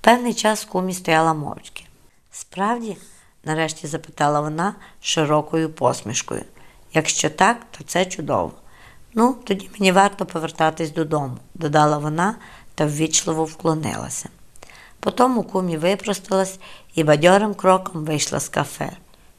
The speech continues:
«Кумі!» Гіраї бачила все крізь завісу мерехтливої пари. Кумі посміхнулася, почувши, що сестра дотримає обіцянки.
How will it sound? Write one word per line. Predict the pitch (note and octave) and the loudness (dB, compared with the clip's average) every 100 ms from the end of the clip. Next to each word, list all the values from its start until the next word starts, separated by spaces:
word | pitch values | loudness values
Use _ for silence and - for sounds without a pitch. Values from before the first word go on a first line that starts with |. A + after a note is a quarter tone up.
| - | -20
«Кумі!» | - A3 B3+ C4+ C4+ C4+ B3+ A#3+ A#3+ A#3+ B3 B3+ B3 A#3+ G#3+ F3 - - - - - - - | -2 4 6 6 4 2 -4 -10 0 2 2 0 0 0 0 -4 -16 -20 -20 -20 -20 -20 0
Гіраї | F#3 G#3+ C4 A#3+ | 4 6 6 4
бачила | F#3+ G#3 G#3 G#3 F#3+ | 4 0 0 0 0
все | F#3+ F3 | 0 -6
крізь | - E3+ C#3+ | -2 -4 0
завісу | D#3 E3 G3+ - | -2 0 -2 -4
мерехтливої | E3 D3+ D3 - D3+ D3+ D3+ D#3 D#3 | -6 -4 -6 -6 0 0 2 0 0
пари. | - C3+ C#3 - - - - - - - - - | -4 -4 -6 -8 -16 -20 -20 -20 -20 -20 -20 -14
Кумі | - A#3+ B3 | -2 0 0
посміхнулася, | - G#3 - G#3 - F#3 D#3+ D3 - - - - - - - | 0 -4 -2 -4 0 0 0 -4 -8 -14 -18 -20 -20 -20 -8
почувши, | D#3+ D#3 F#3+ A#3 A#3+ - | -6 -2 0 0 0 -2
що | - - D#3 | -2 -2 -4
сестра | - D3+ - E3 F#3 | -4 -6 -4 4 4
дотримає | G3 F#3 - D#3 D3 D#3 D#3 - | 4 -4 -4 -4 -2 -2 -2 -4
обіцянки. | D3+ D3 C#3 - - - - | -6 -4 -6 -8 -12 -12 -14